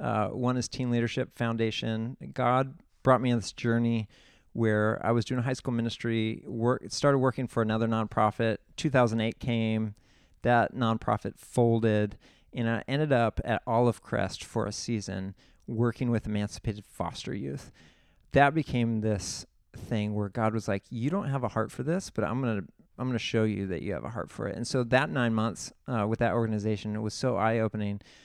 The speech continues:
to this w-, whole other world. Like, my parents are still together. Here's people without parents, and they're eighteen now on their own. And so, uh, I came to love this population.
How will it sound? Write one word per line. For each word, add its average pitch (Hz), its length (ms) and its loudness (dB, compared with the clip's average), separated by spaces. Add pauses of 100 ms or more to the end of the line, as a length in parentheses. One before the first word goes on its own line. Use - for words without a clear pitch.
(260)
to 104 520 0 (480)
this - 180 -4
w-, 104 180 -4 (140)
whole 160 380 2
other 135 180 2
world. 107 720 -2
Like, 123 220 -2
my 151 80 0
parents 147 320 0
are - 40 -2
still 113 220 -2
together. 98 320 -2
Here's 147 260 -4
people 117 280 -4
without 104 460 -6
parents, - 460 -10
and 107 220 -4
they're 107 260 -2 (520)
eighteen 127 800 -2
now 113 240 -2
on 107 180 -4
their 101 220 -6
own. 104 340 -2
And 110 180 -6
so, 113 300 0 (800)
uh, 117 300 -2 (160)
I 135 80 -4
came 156 180 -2
to 123 80 2
love 123 640 6
this 123 160 -2
population. 117 920 0